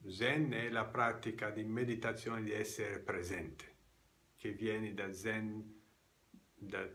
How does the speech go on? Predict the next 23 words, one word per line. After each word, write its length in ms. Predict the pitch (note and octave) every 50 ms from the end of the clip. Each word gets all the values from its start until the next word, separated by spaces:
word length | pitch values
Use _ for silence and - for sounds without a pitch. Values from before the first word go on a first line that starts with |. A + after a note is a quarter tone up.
| - - _ _
da 180 | _ - F#2 -
Cina 440 | - - - B2 A#2+ A#2 A2+ A2 F#2+
e 120 | G2 G2+ F#2+
la 140 | G2 G2
fine 440 | - - A#2+ A2+ G#2+ G2+ F#2+ F2 - -
alla 200 | - G2 G2 F#2+
sua 220 | - - A2 G#2
radice 400 | F#2+ F#2+ F#2+ G#2+ A2 A2 - G#2
in 240 | F#2+ F#2+ F#2+ F#2+ F#2 F#2
lo 80 | F#2+
yoga 580 | G2 G2+ A2+ B2 A#2 G#2+ F#2 F#2+ F2+ F2 F2 - - - - _ _
dharana. 600 | - F2+ F#2 G2 G2 F#2+ F2 F2 F2 E2 D#2 D2+ - - - _ _ _ _ _ _ _ _ _ _ _ _ _ _ _ _ _ _ _ _ _ _ _ _ _ _ _ _ _ _ _ -
Sium 460 | - - - - - F3 E3+ E3 D#3
viene 280 | C3 C3 C#3 C#3 C3+ A#2+
da 240 | A2 A2+ G2 F#2 -
Elysium, 920 | - A2 A2 B2 C3+ D#3 D3+ - - - - A2 G2+ E2+ E2 E2 D#2 - - - - _ _ _ _ - - _ _
che 100 | _ -
è 40 | F#2
la 120 | F#2 F#2+ F#2+
parola 380 | - G2 G2 G2 G2+ G2 G2
greca 560 | F2+ - - A2 A#2 A#2+ A#2+ - - - -
per 220 | - - G2 F#2+ F#2+
un, 360 | F#2+ F#2+ F#2 F2+ F2+ F2+ F2+